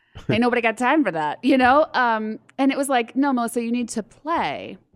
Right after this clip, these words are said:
Speaker 2: And so I started, it was not a fast process, like, at
Speaker 1: Right.
Speaker 2: all.
Speaker 1: Oh, no. No, no, no.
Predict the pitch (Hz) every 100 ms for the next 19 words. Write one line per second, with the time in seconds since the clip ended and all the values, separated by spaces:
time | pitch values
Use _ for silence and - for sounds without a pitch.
0 | - _ _ _ _ _ 214 247 302 320
1 | 320 370 415 - 277 320 294 311 381 -
2 | 233 - - 139 - - - 175 - 202
3 | 214 214 - 107 120 107 85 104 135 110
4 | 87